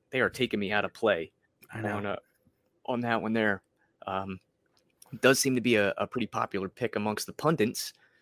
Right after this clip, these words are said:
Speaker 1: but I, I, I think I need to see Matty Ryan in this offense first.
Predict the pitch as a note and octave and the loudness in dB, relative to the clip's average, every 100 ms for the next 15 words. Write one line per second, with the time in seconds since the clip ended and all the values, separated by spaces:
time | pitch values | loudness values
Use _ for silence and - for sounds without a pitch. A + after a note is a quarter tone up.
0 | _ _ A2+ A2 - - - G#2+ - _ | _ _ 0 0 -2 -10 -4 -4 -4 _
1 | - D3 D3 C#3+ C3+ - C3 A#2+ A#2+ A2 | -8 -4 -2 0 -2 -2 0 2 0 0
2 | A2 A2+ G#2 G2+ G#2 G#2+ G2+ G2 - G2 | 0 0 -2 -4 -2 -2 -4 -10 -4 -4
3 | F#2+ - | -4 -8